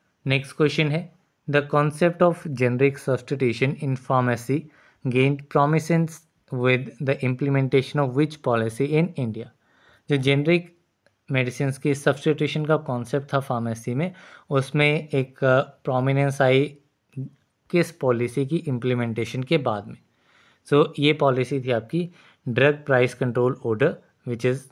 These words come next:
डीपीसीओ ऑर्डर से भी इसे जाना जाता है। So इसमें आपका option D is correct। नेक्स्ट क्वेश्चन है, in the dash stage, declining death and constant birth rates are characteristic feature of this stage।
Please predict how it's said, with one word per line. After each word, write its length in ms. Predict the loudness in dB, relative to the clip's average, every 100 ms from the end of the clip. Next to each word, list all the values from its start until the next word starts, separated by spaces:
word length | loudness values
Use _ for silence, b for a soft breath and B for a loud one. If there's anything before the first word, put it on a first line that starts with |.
| _
डीपीसीओ 760 | -8 -4 -4 -2 -2 0 0 2
ऑर्डर 400 | 2 0 -2 -6
से 260 | -18 -8 -6
भी 260 | -2 -2 -2
इसे 220 | -4 -4
जाना 260 | -4 -2
जाता 220 | -4 -4 -6
है। 180 | -8 b b b _ 0
So 240 | 0 0
इसमें 260 | -4 0 0
आपका 260 | 0 -4
option 400 | -6 -4 -2 -2
D 60 | -2
is 300 | 2 2 2
correct। 520 | -2 -6 -6 -12 _ _ _ _ _ _ _ _ _ _ _ _ _ _ _ _ _ _ _ _ _ _ _ _ _ _
नेक्स्ट 300 | -2 -2 0
क्वेश्चन 360 | -2 0 0 0
है, 260 | -4 -10 _ _ -2
in 120 | 2
the 100 | 4
dash 300 | 4 4 2
stage, 600 | -2 -14 -2 2 2 0 -8 -8
declining 580 | -4 -2 2 2 2 0 0
death 180 | 0 -2 _ -2
and 160 | -2 0
constant 480 | 2 2 0 0 0
birth 320 | 0 0 0
rates 300 | 2 2 2
are 200 | 2 0 0 0
characteristic 520 | 0 0 -6 -4 -6 -4
feature 260 | -6 -2 -2
of 160 | -2 -4
this 160 | -4
stage। 300 | -8 -14 -16